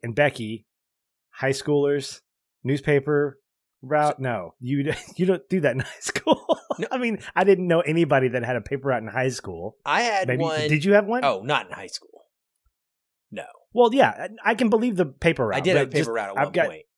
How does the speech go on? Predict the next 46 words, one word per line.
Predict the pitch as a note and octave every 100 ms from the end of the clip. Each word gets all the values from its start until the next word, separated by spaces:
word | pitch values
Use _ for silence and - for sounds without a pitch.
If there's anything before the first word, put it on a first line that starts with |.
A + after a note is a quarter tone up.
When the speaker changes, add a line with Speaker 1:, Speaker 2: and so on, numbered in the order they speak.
| _
Speaker 1:
but | - E3
I've |
got, | F3 F3
like, | D#3+ C3
seventeen-year-old | - E3 D3+ D3+ D#3 C#3+ B2 A#2+ A2+ G#2 _
kids | C#3+ C3+ A2 F#2 - _
on | B2
a | G#2
paper | C3 A#2 G#2
route. | F#2+ F2+ F2 _ -
I | B2+
just, | A#2+ A#2+
uh, | C3+ - - - -
I, | D3 D3
I |
get | B2+ C#3+ C#3
why | B2+
that | A#2 A2
was | -
put | B2+
in | B2
there | A#2+
Speaker 2:
Yeah. | A2+
Speaker 1:
because | B2 A2 - - -
they're | B2+ A2+
on | A2
bikes. | C3 G#2+ F2 - _
But | F#3 F3
you | D#3+
contrast | - F#3 G#3 F#3 E3+ -
the | A#2+
opening | C3+ D3 C#3+ B2
titles, | - C#3 C3+ G#2 A2+ - -
which | B2 -
are | C3
amazing, | A#2+ D#3 E3 B2+ A2 - _ _ _
to | -
them, | A#2+ G#3 A3+ D3+ C#3
and | C#3+ D#3
they |
have | E3 F3+
their | F3 - -
own, | D#3+ F3+ E3+
like, | D3 A2 -
urban | D#3 E3+ E3 D3+
version | A#2+ C3 D3 A#2 G#2+